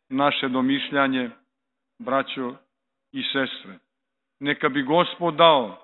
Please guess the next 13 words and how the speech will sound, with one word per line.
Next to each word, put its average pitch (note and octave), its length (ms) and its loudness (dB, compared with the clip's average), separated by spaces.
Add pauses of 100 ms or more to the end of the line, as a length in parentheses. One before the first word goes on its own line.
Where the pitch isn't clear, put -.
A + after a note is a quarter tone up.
(480)
da C3+ 140 -6
čuvamo F#3 520 2
svoju D#3 360 -2
veru, E3+ 400 4 (1040)
jer C#3+ 140 0
onda D#3+ 220 4
ćemo D3+ 280 -2
imati E3+ 340 -2
uvek F#3 300 0 (200)
iznutra F#3 880 0 (1400)
nevidljivi, E3 920 0 (1040)
nepogrešivi D#3+ 920 0
kriterijum C#3+ 800 0